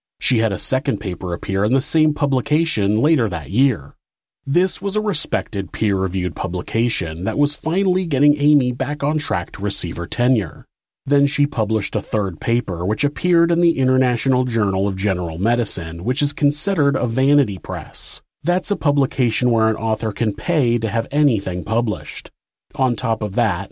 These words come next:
the authors of the research paper were listed as Anderson L B, Anderson P B, Anderson T B, Bishop A, and Anderson J.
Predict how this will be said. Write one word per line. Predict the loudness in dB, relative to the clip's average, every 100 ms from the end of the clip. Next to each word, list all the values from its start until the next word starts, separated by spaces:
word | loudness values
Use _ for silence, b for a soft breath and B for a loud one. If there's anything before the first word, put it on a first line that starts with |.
| -6
the | 0 2
authors | 2 -2 0 -2 0
of | 2
the | 2
research | 4 2 2 -2 -2
paper | -2 0 0 0
were | 2 2
listed | 2 0 0 -2 0
as | -2 -4 -6 -8 _
Anderson | 0 2 2 0 0 0
L | 2 2 0
B, | 0 0 0 -4 -8 _ _ -2
Anderson | 4 4 4 2 2 2
P | 2 0 0 2
B, | 0 0 -4 -6 -8 _ _ -2
Anderson | 2 4 4 4 4 2 2
T | 0 0 2
B, | 2 0 -2 -8 -10 _ _ -8 0
Bishop | 2 2 2 0 0 0
A, | 2 2 -2 -4 -8 -4
and | -2 -2 0
Anderson | 2 4 2 0 0 0
J. | 2 2 0 -4 -18